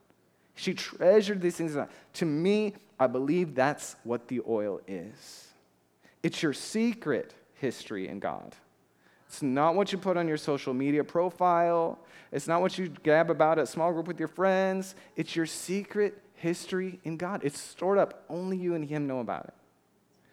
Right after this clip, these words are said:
And the temptation so many times is when we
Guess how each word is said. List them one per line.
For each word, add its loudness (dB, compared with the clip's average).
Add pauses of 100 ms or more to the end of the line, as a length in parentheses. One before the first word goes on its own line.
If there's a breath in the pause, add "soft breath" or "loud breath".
(280 soft breath)
And 2
the 8
temptation 4
so 2
many 4
times 6
is 0
when 6
we 4